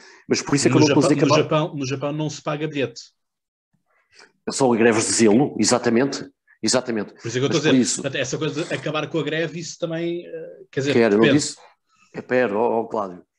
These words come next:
Speaker 1: vamos só pôr um ponto de ordem. Eu não disse acabar com a greve, eu disse que tem que ser revisto o direito à greve, porque nós estamos perante, todos nós estamos a ser vítimas de greves sucessivas selvagens, que são pedras de arremesso de sindicatos,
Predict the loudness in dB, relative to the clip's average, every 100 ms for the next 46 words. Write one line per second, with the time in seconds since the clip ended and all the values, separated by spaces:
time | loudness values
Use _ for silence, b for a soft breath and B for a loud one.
0 | _ -14 -6 -2 -2 -2 -4 -6 -8 -6
1 | -4 -6 -4 -4 -2 -4 -8 -6 -4 -2
2 | -4 -6 -8 -8 -8 -6 -6 -2 0 0
3 | -2 -6 -8 -10 -14 _ b b b 2
4 | 4 4 2 0 -2 -4 -10 -4 -2 2
5 | 0 -2 -10 b b b b b _ -2
6 | 2 2 -2 -12 -20 -20 _ _ -8 -8
7 | -4 -2 0 -2 -4 -4 -4 -6 -4 -4
8 | -4 -4 -4 -4 -4 2 2 2 -2 -6
9 | -6 -4 -4 -4 -2 -2 0 -2 -4 -12
10 | -18 _ _ -14 -6 0 0 0 -2 -4
11 | -4 -4 -4 -6 -16 -14 -6 -4 2 0
12 | 0